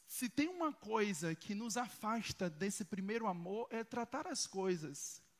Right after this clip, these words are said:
do Senhor como comum, de maneira leviana, a qualquer custo, a qualquer preço. E é exatamente isso, irmãos,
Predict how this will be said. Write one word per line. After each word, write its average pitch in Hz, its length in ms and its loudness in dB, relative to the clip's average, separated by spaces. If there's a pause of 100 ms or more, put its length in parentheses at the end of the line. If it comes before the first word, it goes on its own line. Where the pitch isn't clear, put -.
(140)
do 147 260 0
Senhor 208 580 2 (300)
como 233 220 -2
comum, 180 440 0 (1400)
de 156 140 -2
maneira 208 360 4
leviana, 180 760 2 (960)
a 202 100 10
qualquer 208 400 4
custo, - 640 -2 (380)
a 190 100 8
qualquer 202 380 2
preço. - 880 -2 (440)
E 202 80 4
é 233 60 6
exatamente 247 920 2
isso, 208 520 2
irmãos, 185 520 2